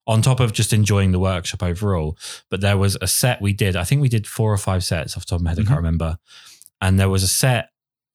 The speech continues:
Speaker 1: I think it's the second to last, where you weren't entirely satisfied. And you were, like, tweaking and tweaking and tweaking. And you were, you know, you really,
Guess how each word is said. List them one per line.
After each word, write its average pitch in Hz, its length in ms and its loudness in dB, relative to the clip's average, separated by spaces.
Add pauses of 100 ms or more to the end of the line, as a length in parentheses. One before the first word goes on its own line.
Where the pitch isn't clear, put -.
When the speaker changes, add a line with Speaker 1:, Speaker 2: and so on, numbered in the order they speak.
Speaker 1:
I - 60 -16
think 120 100 2
it's 110 100 -2
the - 60 -2
second 107 340 0
to - 80 -2
last, 92 560 0 (640)
where 98 580 0
you 113 360 2
weren't 110 480 0
entirely 101 520 0
satisfied. 67 680 -4 (1000)
And 98 160 2
you 101 140 4
were, 101 100 2
like, 98 320 0
tweaking 104 480 0
and 95 100 0
tweaking 92 340 0
and 87 120 0
tweaking. 92 380 0
And 90 120 2
you 95 140 2
were, 95 120 0
you 104 120 0
know, 101 80 4
you 95 260 2
really, 107 680 2